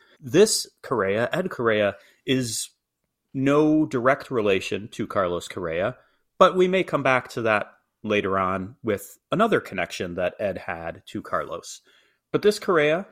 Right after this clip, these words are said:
Edwin, didn't play in M L B beyond nineteen eighty-seven. As we see, the last line on his card was not great.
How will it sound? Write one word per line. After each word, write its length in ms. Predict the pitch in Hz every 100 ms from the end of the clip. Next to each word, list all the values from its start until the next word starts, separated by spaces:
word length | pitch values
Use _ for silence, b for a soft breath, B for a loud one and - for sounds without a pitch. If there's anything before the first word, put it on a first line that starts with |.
| _ -
Edwin, 460 | 131 139 147 170 _ _ -
didn't 240 | 190 214
play 280 | - 175 156
in 220 | 143 135
M 180 | 127 127
L 120 | 117
B 220 | 110 113
beyond 540 | 113 107 104 110 117 117
nineteen 360 | 113 110 113
eighty-seven. 540 | 104 104 - 104 104 107
As 180 | 101 110
we 120 | 104
see, 260 | - 110 104
the 140 | 95
last 460 | 98 104 107 - 92
line 340 | 101 98 101
on 100 | 92
his 180 | 95 -
card 360 | - 101 101
was 220 | 90 90 - b b b b -
not 320 | 110 139 110
great. 400 | 104 98 147